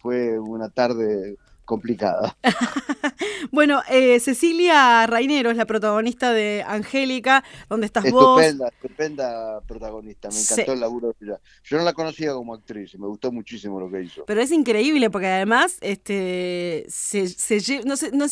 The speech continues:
Speaker 2: no sé si la frase es muy académica, pero se lleva la película puesta ella sola. Este,
Speaker 1: Sí, sí, sí.
Speaker 2: con,
Speaker 1: Hay
Speaker 2: con
Speaker 1: un gran tra-, hay un gran trabajo de ellos, sí, sí,
Speaker 2: Este,
Speaker 1: sí.
Speaker 2: está Andrea Garrot, está Diego Cremonesi también,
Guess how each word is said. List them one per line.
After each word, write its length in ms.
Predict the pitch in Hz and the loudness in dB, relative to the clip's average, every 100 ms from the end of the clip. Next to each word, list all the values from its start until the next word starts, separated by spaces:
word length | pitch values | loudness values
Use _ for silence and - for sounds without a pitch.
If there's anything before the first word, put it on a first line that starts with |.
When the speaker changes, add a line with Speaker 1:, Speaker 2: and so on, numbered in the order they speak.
| - | -2
Speaker 2:
no 160 | 262 277 | -4 -2
sé 100 | 285 | -2
si 120 | 294 | 0
la 120 | 226 | 2
frase 440 | 247 277 277 247 | 2 0 2 2
es 40 | 254 | 4
muy 220 | 254 269 | 4 2
académica, 560 | 254 240 311 320 240 226 | 2 2 2 2 2 0
pero 160 | 214 | 0
se 160 | 208 208 | -2 -2
lleva 320 | 196 208 320 277 | -4 -2 2 4
la 100 | 220 | 2
película 280 | 233 240 | 2 0
puesta 360 | 214 302 - 202 | 4 4 4 -2
ella 140 | 196 | -2
sola. 460 | 185 285 254 196 165 _ _ _ - _ _ | -2 4 4 4 -2 _ _ _ -20 _ _
Este, 360 | - 208 - 226 | -2 -2 2 4
Speaker 1:
Sí, 180 | - 262 | 6 6
sí, 220 | - - | 2 -4
sí. 140 | - - | -6 -6
Speaker 2:
con, 220 | - 240 226 | 2 2 4
Speaker 1:
Hay 60 | |
Speaker 2:
con 160 | 240 233 | 2 2
Speaker 1:
un 40 | |
gran 140 | 120 120 | 2 -4
tra-, 260 | - 110 - _ _ _ _ | -2 -4 -4 _ _ _ _
hay 120 | 110 | -8
un 80 | 123 | -6
gran 180 | 120 127 | -4 -6
trabajo 440 | 120 110 92 95 | -4 -6 -6 -10
de 120 | 92 92 | -12 -12
ellos, 200 | 90 85 | -16 -16
sí, 200 | 95 80 | -16 -18
sí, 100 | - - | -16 -2
Speaker 2:
Este, 560 | 226 208 - 214 202 | 0 0 0 -2 -2
Speaker 1:
sí. 60 | - | -2
Speaker 2:
está 420 | 214 254 247 208 | 2 6 6 6
Andrea 300 | 240 240 240 | 4 4 4
Garrot, 360 | 226 220 285 269 | 4 6 6 6
está 180 | 240 240 | 2 2
Diego 220 | 233 233 | 4 4
Cremonesi 500 | 226 220 226 247 240 | 2 0 0 0 0
también, 580 | 214 226 262 285 277 | 0 2 2 2 2